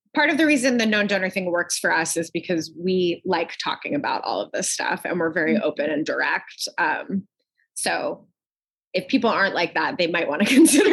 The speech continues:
Speaker 1: a different option. But, uh,
Speaker 2: Should we give the most amount of detail possible?
Speaker 1: No. <laughs>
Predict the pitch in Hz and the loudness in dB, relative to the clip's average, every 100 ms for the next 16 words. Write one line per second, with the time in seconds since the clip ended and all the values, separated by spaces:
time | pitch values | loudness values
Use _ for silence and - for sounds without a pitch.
0 | 415 370 480 349 254 254 226 285 - 605 | 6 6 4 4 2 0 0 -2 0 0
1 | - 359 - - 605 523 - - - 233 | 4 4 4 0 0 0 -6 -12 -2 2
2 | 196 160 - _ - 196 196 180 - - | 4 2 0 _ -2 2 2 2 0 0
3 | 220 214 202 165 _ _ - 190 190 180 | 2 2 0 -4 _ _ -2 0 2 0
4 | 127 - - 185 170 - 320 302 - - | -2 -4 -4 -2 -2 -4 -6 -6 -8 -12
5 | - - - - 277 285 - 226 277 - | -12 -12 -12 6 8 8 6 4 2 2